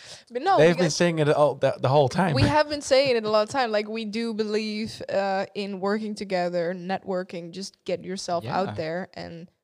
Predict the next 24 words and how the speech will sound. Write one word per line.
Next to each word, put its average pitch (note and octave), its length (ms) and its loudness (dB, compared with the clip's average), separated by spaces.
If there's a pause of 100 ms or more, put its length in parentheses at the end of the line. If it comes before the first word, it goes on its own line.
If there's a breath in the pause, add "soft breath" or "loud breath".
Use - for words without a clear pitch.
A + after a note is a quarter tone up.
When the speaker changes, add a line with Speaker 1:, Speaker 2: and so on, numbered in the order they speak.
(180)
Speaker 1:
just F#3 300 -8 (200)
experiment. F#3 720 -8 (140)
Do F3 180 -6
it. - 140 -12 (260)
Speaker 3:
Do B2 200 -10
it. G#2+ 260 -6
Speaker 1:
Just G#3 160 -4
Speaker 2:
Yeah. D3+ 220 2
Speaker 1:
do - 60 0
it. - 200 -12
Speaker 2:
And D3+ 100 -2
I C#3+ 40 2
also C#3+ 260 0
like C3 200 0
that B2 140 -8
you're A#2 200 0
saying A#2 400 -2
is A2+ 100 -2
don't B2 220 0
be A#2+ 180 0
afraid A2 400 -2
to A2 360 -2
ask A2 560 -2
people - 440 -6